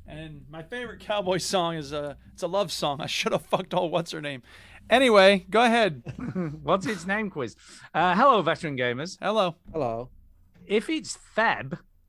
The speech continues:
Speaker 2: then it must be time for another quiz.
Speaker 1: Woo,
Speaker 3: Yeah.
Speaker 1: quiz.
Speaker 2: This one's very simple.
Speaker 1: Okay.
Speaker 2: You just fill in the missing parts of fifteen video game titles
Speaker 1: Oh,
Speaker 2: with
Speaker 1: it's a
Speaker 2: one point
Speaker 1: video
Speaker 2: for
Speaker 1: game
Speaker 2: each
Speaker 1: quiz. How
Speaker 2: game
Speaker 1: about that?
Speaker 2: named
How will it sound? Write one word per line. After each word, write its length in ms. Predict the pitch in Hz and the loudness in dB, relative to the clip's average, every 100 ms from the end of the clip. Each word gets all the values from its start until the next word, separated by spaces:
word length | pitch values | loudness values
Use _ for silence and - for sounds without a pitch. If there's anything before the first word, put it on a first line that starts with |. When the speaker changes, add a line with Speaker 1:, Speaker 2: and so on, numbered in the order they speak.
| _ - | _ -8
Speaker 2:
then 160 | 170 | -4
it 60 | 180 | -2
must 200 | 196 220 | -4 -4
be 120 | 233 | -8
time 360 | 190 214 185 127 | -2 2 2 0
for 100 | 160 | -2
another 300 | 165 170 185 | -2 -2 -4
quiz. 560 | - - 220 185 98 - _ | -6 -2 0 0 -4 -18 _
Speaker 1:
Woo, 120 | 190 427 | -2 6
Speaker 3:
Yeah. 260 | 508 180 | 6 6
Speaker 1:
quiz. 400 | 190 240 269 - _ _ _ - - _ _ _ - | 2 2 0 -4 _ _ _ -20 -20 _ _ _ -14
Speaker 2:
This 300 | 160 247 269 | -2 -2 0
one's 280 | 240 190 170 | 0 0 0
very 380 | 139 170 190 208 | 0 0 2 -2
simple. 540 | 190 208 160 123 98 87 _ 147 | -4 -8 -6 -8 -10 -14 _ -14
Speaker 1:
Okay. 300 | 139 151 156 | -8 -4 -4
Speaker 2:
You 60 | |
just 280 | 143 180 - | 0 -2 -2
fill 200 | - 220 | -2 0
in 200 | 226 214 | 0 -2
the 60 | 208 | -4
missing 360 | 214 - 202 | -6 -6 -8
parts 400 | - 175 131 120 | -2 0 0 -2
of 160 | 170 - | -8 -6
fifteen 580 | 190 - 190 175 165 135 | -8 -6 -6 -4 -4 -6
video 440 | 196 180 147 131 | -4 -2 0 0
game 280 | 117 120 117 | -2 -4 -6
titles 420 | 110 127 120 131 143 | -4 -4 -2 -4 0
Speaker 1:
Oh, 160 | 247 | 2
Speaker 2:
with 80 | 233 | 2
Speaker 1:
it's 80 | 139 | 0
a 20 | |
Speaker 2:
one 160 | 160 214 | -2 -2
point 120 | 196 208 | 0 0
Speaker 1:
video 280 | 330 214 156 | 2 2 2
Speaker 2:
for 40 | |
Speaker 1:
game 220 | 151 151 | -2 -4
Speaker 2:
each 60 | 135 | -8
Speaker 1:
quiz. 180 | - 175 | -4 0
How 200 | 196 175 | 2 2
Speaker 2:
game 140 | 131 | 0
Speaker 1:
about 320 | 120 202 240 - | -4 -4 -6 -8
that? 320 | 120 110 - | -12 -12 -12
Speaker 2:
named 640 | 135 143 160 151 151 143 | -6 -2 0 -2 -4 -8